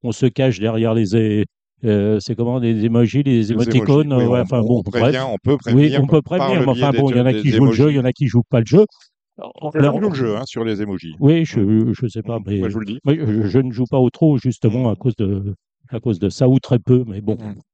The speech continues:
Speaker 2: Bon.
Speaker 1: Et, et je, je trouve que, donc, le code des courses n'est pas respecté. Donc,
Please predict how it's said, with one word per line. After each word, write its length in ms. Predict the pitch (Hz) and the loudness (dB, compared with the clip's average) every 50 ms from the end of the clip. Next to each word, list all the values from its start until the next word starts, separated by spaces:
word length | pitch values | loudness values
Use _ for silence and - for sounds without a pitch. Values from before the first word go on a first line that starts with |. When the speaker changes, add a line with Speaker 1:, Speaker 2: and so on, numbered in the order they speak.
| _ _ | _ _
Speaker 2:
Bon. 200 | - 104 98 90 - - - | -12 -10 -10 -10 -10 -2 2
Speaker 1:
Et, 600 | 139 135 135 131 131 135 135 135 139 151 - - - | 2 4 4 4 4 6 6 4 4 2 0 -4 -6
et 300 | - 123 127 135 131 131 | -2 2 2 4 4 2
je, 360 | 120 104 120 127 127 127 135 | 2 2 4 4 4 4 2
je 140 | 117 - 120 | 0 -2 -4
trouve 320 | 113 - - - 151 170 170 - - | -4 -2 0 2 2 2 0 0 0
que, 220 | 147 135 135 123 - _ _ _ _ _ _ - | 0 2 2 0 -4 _ _ _ _ _ _ 0
donc, 280 | 131 143 160 - - | 0 0 0 0 0
le 100 | 143 139 | 0 0
code 200 | - - 156 135 | 2 2 0 0
des 100 | 123 147 | -2 -2
courses 240 | - - 202 185 - | -2 -2 -2 0 0
n'est 80 | 175 156 | -2 0
pas 140 | - 165 | 2 2
respecté. 480 | 160 165 - - - 180 - - 208 208 | 2 2 2 0 0 0 2 2 2 4
Donc, 180 | 180 190 175 | 4 2 0